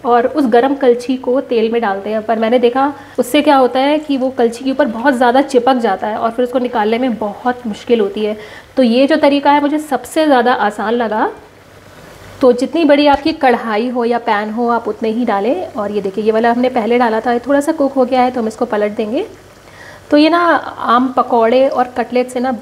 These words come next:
बिल्कुल अलग taste के लगते हैं, आप इनको एक बार try ज़रूर करिएगा। तो बस हमें क्या करना है, इनको थोड़ी थोड़ी देर में पलटना है और सेकते जाना है। तो देखिए जो हमने पहले डाले थे वो वाले सिक्के बिल्कुल तैयार हैं।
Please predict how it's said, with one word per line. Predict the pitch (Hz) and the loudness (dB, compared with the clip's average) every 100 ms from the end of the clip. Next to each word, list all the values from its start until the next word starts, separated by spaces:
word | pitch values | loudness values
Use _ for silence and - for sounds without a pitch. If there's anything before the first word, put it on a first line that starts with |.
| - | -8
बिल्कुल | 269 277 320 | -8 0 2
अलग | 262 247 262 | 4 2 0
taste | 240 240 - | -2 -2 -2
के | 247 | -2
लगते | 202 - | -4 -6
हैं, | 214 262 370 - - - - - | -6 -4 -6 -10 -20 -20 -20 -10
आप | 202 | -4
इनको | 233 226 | -2 -2
एक | 226 | -2
बार | 254 | -2
try | 254 202 220 | -4 -2 0
ज़रूर | 220 208 | 0 -4
करिएगा। | 220 208 208 214 277 320 - - - - - - - - - | -4 -4 -4 -2 -2 -4 -12 -20 -20 -20 -20 -20 -20 -12 0
तो | 254 | 2
बस | 254 262 | 2 2
हमें | 247 | 2
क्या | 247 240 | 2 2
करना | 247 240 | 2 0
है, | 254 | 0
इनको | 277 | 0
थोड़ी | 277 247 254 | -2 0 0
थोड़ी | 269 247 240 | 0 0 0
देर | 226 220 | 2 2
में | 226 | 2
पलटना | 247 208 196 196 226 254 | 0 -2 -2 -2 -2 0
है | 240 247 427 - - - - | -2 -4 -6 -14 -20 -20 -4
और | 208 233 | 0 0
सेकते | 262 208 190 - | 0 -2 0 0
जाना | 208 196 196 | 0 -4 -6
है। | 214 226 - - - - - - - | -8 -10 -14 -20 -20 -20 -20 -12 -2
तो | 220 | 2
देखिए | 226 226 | 2 4
जो | 247 | 4
हमने | 240 254 | 4 2
पहले | 240 220 254 | 2 4 4
डाले | 254 220 226 | 4 2 2
थे | 262 277 | 2 2
वो | 214 214 | 2 0
वाले | 220 220 | 0 0
सिक्के | 233 220 - | -2 -4 -2
बिल्कुल | 226 220 240 | -2 0 -2
तैयार | 233 208 202 220 | 0 0 0 0
हैं। | 247 | -2